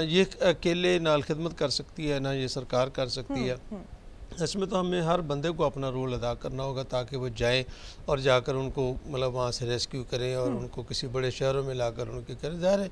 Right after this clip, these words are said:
Speaker 1: ख़वातीन कोई मतलब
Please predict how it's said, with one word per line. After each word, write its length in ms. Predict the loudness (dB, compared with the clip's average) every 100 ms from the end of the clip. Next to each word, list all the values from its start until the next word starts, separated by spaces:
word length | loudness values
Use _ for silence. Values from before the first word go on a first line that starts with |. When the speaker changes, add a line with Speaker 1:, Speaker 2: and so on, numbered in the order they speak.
| -8 -14 -14 -6 4
Speaker 1:
ख़वातीन 720 | 6 6 4 2 2 -2 -4 -6
कोई 280 | -2 -2 -2 -6 -8
मतलब 560 | -4 -4 -2 -4 -4